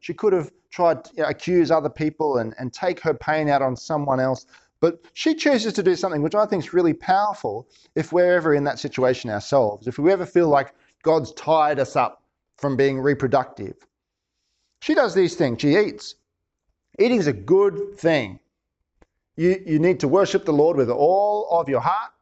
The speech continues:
all of your soul, all of your mind, and all of your strength. That's what the first greatest commandment is. And you love your neighbor as yourself. You gotta eat to do that.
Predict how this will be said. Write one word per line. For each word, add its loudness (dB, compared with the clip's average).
all -2
of -2
your -2
soul, -2
all 0
of -4
your -6
mind, -2
and -14
all -4
of -6
your -8
strength. -16
That's -12
what -14
the -18
first -6
greatest -2
commandment -6
is. -14
And -12
you -14
love 2
your -2
neighbor -2
as -12
yourself. -10
You -12
gotta 2
eat -2
to -16
do 0
that. -6